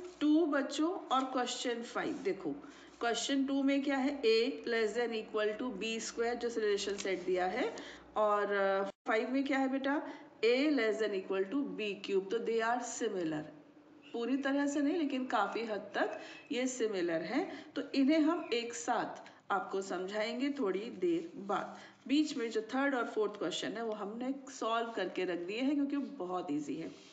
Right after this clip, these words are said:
Question three, जांच कीजिए कि क्या समुच्चय वन, टू, थ्री, फ़ोर, फ़ाइव, सिक्स में R is equal to A B such that B equals A plus one द्वारा परिभाषित संबंध R स्वतुल्य,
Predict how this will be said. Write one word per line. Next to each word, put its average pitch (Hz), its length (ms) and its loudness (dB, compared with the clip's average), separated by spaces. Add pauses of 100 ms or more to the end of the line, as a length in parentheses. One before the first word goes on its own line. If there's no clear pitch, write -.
(380)
Question 277 440 2
three, 269 220 2 (520)
जांच 240 340 2
कीजिए 247 460 0
कि 254 180 0 (120)
क्या 247 180 4 (520)
समुच्चय 254 540 2
वन, 247 260 2
टू, 254 140 -2
थ्री, 247 200 -4
फ़ोर, 247 240 0
फ़ाइव, 220 300 0
सिक्स 285 460 -2
में 254 400 0
R 220 320 4
is 226 200 -2
equal 226 460 0
to 226 80 0 (140)
A 202 120 6 (140)
B 208 100 -2 (120)
such 294 400 0
that 202 300 2
B 233 120 -2 (120)
equals 226 500 0
A 196 180 4
plus 202 380 0
one 254 200 2
द्वारा 220 300 2 (440)
परिभाषित 214 600 0
संबंध 202 680 -4
R 202 400 2 (240)
स्वतुल्य, 254 840 2